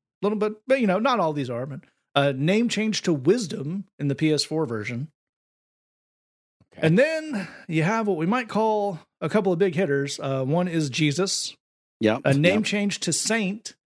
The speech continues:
Speaker 1: in the P S four version. And, uh, I,
Speaker 2: Okay.
Speaker 1: I looked at some, like, clips of the trailers or whatever on this. And so if you've played, you know, your Street Fighters, Mortal Kombats, whatever,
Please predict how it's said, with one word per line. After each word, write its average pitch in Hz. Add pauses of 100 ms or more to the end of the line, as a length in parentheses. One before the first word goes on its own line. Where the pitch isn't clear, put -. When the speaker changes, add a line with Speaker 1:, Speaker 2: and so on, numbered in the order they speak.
(100)
Speaker 1:
in 147
the 143
P 139
S 127
four 113
version. 110 (1000)
And, 139
uh, 131 (160)
I, 147
Speaker 2:
Okay. 151
Speaker 1:
I 151
looked 214
at 226
some, 147
like, 139
clips 180
of 151
the 135
trailers 151
or 175
whatever 175
on 175
this. 175
And 139 (500)
so 156
if 165
you've 196
played, 220
you 170
know, 147
your 143
Street 170
Fighters, 147
Mortal 143
Kombats, 139
whatever, 131